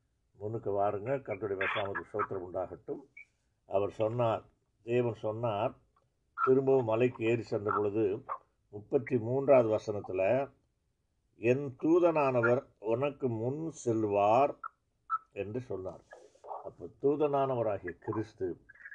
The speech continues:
புத்தாண்டிலே நமக்கு முன்பதாக செல்லுகிறார். அல்லேலூயா!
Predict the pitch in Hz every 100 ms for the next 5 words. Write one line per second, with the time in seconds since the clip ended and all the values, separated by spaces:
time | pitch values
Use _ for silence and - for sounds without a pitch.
0 | - _ - 127 127 147 131 123 110 98
1 | 104 107 - 113 113 110 104 - 90 -
2 | 98 101 90 92 104 98 85 - _ _
3 | _ _ _ 95 107 110 107 120 117 101
4 | 85 73